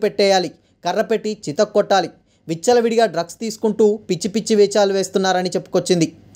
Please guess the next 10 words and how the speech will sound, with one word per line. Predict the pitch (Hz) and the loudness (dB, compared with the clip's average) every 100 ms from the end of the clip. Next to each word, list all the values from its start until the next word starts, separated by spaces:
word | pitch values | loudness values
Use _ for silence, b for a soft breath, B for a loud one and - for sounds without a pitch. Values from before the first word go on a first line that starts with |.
| B B | B B
"యాభై | 151 170 185 | -2 -2 -2
నుండి | 196 196 | -6 -4
అరవై | 185 165 190 | -2 0 0
లక్షలు | 185 - 208 | 0 0 0
పెట్టి | 208 208 202 | -2 0 0
రేవ్ | 165 180 196 | 2 -2 0
పార్టీలు | 196 208 196 | -2 0 -4
ఏంటండి? | 190 196 185 185 - b - | -2 -4 -2 -4 -6 b -6
అంతకీ | 202 240 240 | -2 -2 0
ఎంజాయ్ | 190 196 226 | -2 2 0